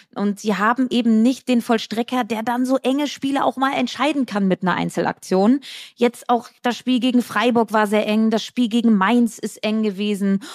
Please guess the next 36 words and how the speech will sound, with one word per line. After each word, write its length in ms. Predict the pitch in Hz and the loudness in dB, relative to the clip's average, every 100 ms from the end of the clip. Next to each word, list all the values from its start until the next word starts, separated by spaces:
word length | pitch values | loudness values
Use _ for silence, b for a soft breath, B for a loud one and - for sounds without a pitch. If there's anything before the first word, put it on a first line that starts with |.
| 240 | -8
und 180 | - 247 | -2 -2
so 120 | 254 | 0
weiter 260 | 233 233 233 | -2 0 -2
und 160 | 220 | -2
so 80 | 208 | -4
fort. 380 | 208 214 240 294 | -4 0 0 0
Und 80 | 247 | 0
man 160 | 226 | 0
muss 160 | 226 - | -2 -6
leider 240 | - - | -10 -8
dazu 260 | - 233 247 | -6 -6 -6
sagen, 260 | 240 233 214 | -4 -2 -2
ja, 460 | 196 226 262 311 349 b b b b | -2 -2 -2 -8 -12 b b b b
sie 220 | - 226 | -6 -4
spielen 580 | - - 240 262 294 285 | -6 -8 -4 -2 0 0
einen 380 | 262 240 233 220 | 0 0 2 0
viel, 260 | - 277 | -4 -10
viel 160 | 294 262 | -8 -4
besseren, 420 | 240 240 254 233 | -4 -4 -6 -6
aktiveren, 720 | - - - 247 214 220 220 | -6 -8 -8 -6 -2 0 0
selbstbestimmteren 880 | 214 240 240 - 233 254 240 220 214 | 0 -2 -2 -8 -6 -2 -2 0 -2
Fußball 400 | - 254 - 214 | 0 -2 -2 -4
als 160 | 214 - | -4 -4
in 80 | |
der 100 | 214 | -4
vergangenen 580 | 208 214 196 208 214 202 | -4 -6 -6 -4 -2 -2
Saison, 500 | 190 175 185 214 247 - | -4 -6 -4 -4 -6 -8
aber 480 | - 202 - - - | -8 -6 -8 -10 -12
sie 160 | 269 233 | -16 -16
stehen 400 | - 247 269 277 | -12 -10 -10 -10
halt 140 | 240 | -10
auch 220 | - 254 | -8 -10
wieder 180 | 277 - | -8 -6
auf 140 | - - | -6 -6
Platz 240 | 247 - | -8 -6
vierzehn. 500 | 427 427 - 160 156 | -8 -8 -6 -8 -8